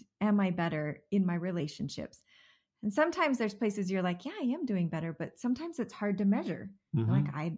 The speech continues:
Speaker 1: I don't know. I think I am."
Speaker 2: Mm-hmm.
Speaker 1: I do feel like streaking has helped me be able to measure that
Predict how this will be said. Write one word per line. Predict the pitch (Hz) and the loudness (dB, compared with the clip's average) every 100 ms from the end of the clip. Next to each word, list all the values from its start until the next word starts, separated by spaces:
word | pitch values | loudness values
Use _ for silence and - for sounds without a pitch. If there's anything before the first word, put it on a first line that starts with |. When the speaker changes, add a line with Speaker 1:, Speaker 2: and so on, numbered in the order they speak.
| - | -10
Speaker 1:
I | 160 160 | -12 -6
don't | 180 175 | -2 -2
know. | 202 269 | -2 -4
I | 196 | -8
think | - 254 311 | -8 -8 -10
I | 294 | -14
am." | 302 330 - - 113 | -14 -16 -12 -4 -2
Speaker 2:
Mm-hmm. | 98 127 160 - _ _ _ - | 0 0 -2 -8 _ _ _ 4
Speaker 1:
I | 254 | 6
do | 277 214 262 247 | 6 4 2 2
feel | - 226 214 | 2 2 4
like | 180 165 - | 4 2 0
streaking | - - 190 196 190 165 160 170 - | -8 -6 0 0 0 -2 -4 -8 -8
has | - 165 | -6 -6
helped | - 185 160 - - | -4 -2 -2 -6 -2
me | 190 180 | 0 2
be | 165 160 | 0 -2
able | 165 170 170 165 - - | -2 -2 -2 -4 -8 -6
to | 185 165 156 160 - _ _ _ _ - | 0 0 0 -4 -10 _ _ _ _ 2
measure | 190 196 185 185 170 | 6 8 6 2 0
that | 156 156 - - | 2 0 0 -8